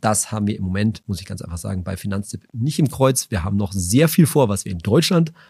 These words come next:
machen wollen. Themen und Geschichten, die wir covern müssen. Da ist sicherlich noch nicht alles, noch nicht alles ge-, abgedeckt. Und zumindest in näherer Zukunft kann ich da jetzt leider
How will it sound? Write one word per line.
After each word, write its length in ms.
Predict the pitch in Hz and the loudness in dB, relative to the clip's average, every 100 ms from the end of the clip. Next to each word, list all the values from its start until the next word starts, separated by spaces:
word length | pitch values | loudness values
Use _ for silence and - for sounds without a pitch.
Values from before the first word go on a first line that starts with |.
| _ | _
machen 320 | 123 - 135 | -4 -2 -2
wollen. 480 | 127 139 147 127 113 - | 0 2 0 -2 -6 -2
Themen 600 | 143 147 143 143 139 143 | 2 4 4 2 0 -2
und 240 | 117 - | -4 -4
Geschichten, 460 | 107 - 143 - 113 | -4 -4 -4 -4 -4
die 140 | 123 | -2
wir 220 | 117 113 | -2 -4
covern 360 | 113 - 131 131 | -6 -10 -4 -2
müssen. 220 | 135 - | -2 -4
Da 60 | 117 | -6
ist 180 | 117 - | -6 -8
sicherlich 300 | 127 123 107 | -6 -6 -6
noch 100 | 101 | -6
nicht 160 | 120 - | -6 -6
alles, 240 | 123 - - - - _ - | -8 -8 -18 -20 -20 _ -4
noch 80 | 107 | -2
nicht 160 | - | -2
alles 160 | 110 - | -6 -6
ge-, 140 | - - | -10 -12
abgedeckt. 460 | 110 113 98 - _ _ _ - | -10 -8 -8 -10 _ _ _ -6
Und 160 | 113 | -4
zumindest 400 | 117 110 104 - _ | 0 0 -2 -8 _
in 160 | 101 95 | -4 -2
näherer 360 | 107 117 110 | 0 0 0
Zukunft 420 | - 107 110 - - | -2 -6 -6 -8 -10
kann 180 | 107 | -6
ich 120 | 101 - | -6 -6
da 100 | 104 | -8
jetzt 220 | 101 - | -8 -8
leider 320 | 98 101 | -8 -6